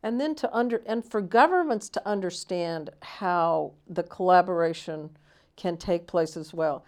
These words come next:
One of the areas where we've seen a public health example of the private sector being very engaged, not as a company, but as sort of a broader private sector society,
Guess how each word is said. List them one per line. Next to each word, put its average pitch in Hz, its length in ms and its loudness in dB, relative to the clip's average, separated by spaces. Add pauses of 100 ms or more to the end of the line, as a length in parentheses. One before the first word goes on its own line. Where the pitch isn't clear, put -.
(480)
One 392 240 -2
of 427 60 -4
the 349 140 0
areas 196 440 -2
where 190 260 0
we've 185 220 -4
seen 170 480 -8 (420)
a 214 80 0
public 262 480 -2
health 175 460 -2
example 160 760 -8
of 160 140 -8
the 156 100 -10
private 180 480 -2
sector 160 400 -8
being 147 440 -10 (120)
very 175 360 0
engaged, 139 460 -10
not 185 240 0
as 180 240 2
a 170 60 -6
company, 170 520 -8
but 151 180 -8
as 156 320 -4 (360)
sort 165 200 -10
of 175 80 -8
a 151 40 -10
broader 156 540 -2 (600)
private 170 300 -6
sector 170 280 -8
society, 165 680 -8